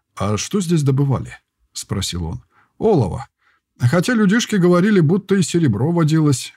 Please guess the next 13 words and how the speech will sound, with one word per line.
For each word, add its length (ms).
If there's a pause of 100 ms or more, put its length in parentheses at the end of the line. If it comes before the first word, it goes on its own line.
Может, 380
байки, 500 (480)
может, 280
правда, 380
только 280
мне 560 (160)
не 200
попадалось. 760
Ну, 340
а 60
дед 200
молчал. 560 (140)
Ага». 440